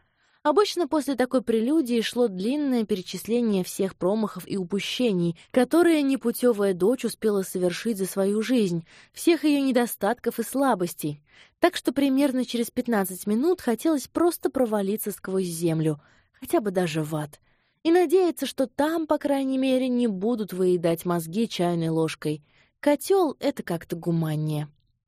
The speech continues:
Алина родилась и выросла в интеллигентной и обеспеченной московской семье. Квартира возле метро "Новокузнецкая", папа — ответственный работник,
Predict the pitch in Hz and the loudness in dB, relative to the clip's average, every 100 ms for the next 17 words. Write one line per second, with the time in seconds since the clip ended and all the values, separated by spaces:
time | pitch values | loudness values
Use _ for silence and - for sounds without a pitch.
0 | _ _ _ - 202 269 359 294 240 190 | _ _ _ 0 4 4 4 2 0 0
1 | 202 269 269 - 185 269 247 - 190 190 | 0 2 2 0 0 2 2 0 -2 0
2 | 180 180 180 165 208 214 190 170 165 165 | 0 0 0 0 0 0 0 0 0 -4
3 | - 175 - 175 160 156 - 170 160 - | 0 0 0 -2 -2 -4 -4 -4 -4 -6
4 | 151 160 160 156 151 - _ _ _ _ | -6 -4 -2 -2 -4 -8 _ _ _ _
5 | 226 226 214 339 349 247 269 220 214 202 | 0 2 2 2 2 2 0 0 0 0
6 | 226 214 180 175 160 165 247 285 - 269 | 2 2 0 -2 -4 0 0 0 -2 -2
7 | 254 - _ _ 349 381 202 175 180 170 | -2 -4 _ _ 2 2 0 -2 -2 -4
8 | - 165 165 165 165 262 294 285 254 | -2 -2 0 0 2 0 2 -2 -4